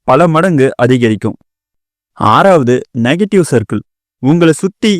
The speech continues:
எதிர்மறையா பேசுறவங்க இருந்தா தயவு செஞ்சு அவங்க கிட்ட இருந்து தள்ளி நில்லுங்க. ஏழாவது செல்ஃப் ரெஸ்பெக்ட். உங்களை மரியாதை குறைவா யாராவது பேசினா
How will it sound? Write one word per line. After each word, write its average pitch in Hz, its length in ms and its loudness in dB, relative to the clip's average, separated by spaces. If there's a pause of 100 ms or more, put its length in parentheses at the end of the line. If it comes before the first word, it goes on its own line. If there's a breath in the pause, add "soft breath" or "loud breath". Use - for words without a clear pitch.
(100)
எதிர்மறையா 190 600 2
பேசுறவங்க 175 560 2
இருந்தா 131 420 2 (260)
தயவு 156 320 2
செஞ்சு 156 360 -2
அவங்க 127 340 -2
கிட்ட 135 260 -6
இருந்து 151 340 0 (120)
தள்ளி 165 260 0
நில்லுங்க. 113 380 0 (680)
ஏழாவது 156 480 4 (160)
செல்ஃப் 202 340 -2
ரெஸ்பெக்ட். 120 440 -4 (380)
உங்களை 143 320 0
மரியாதை 190 420 2
குறைவா 190 360 2
யாராவது 165 480 2
பேசினா 151 380 0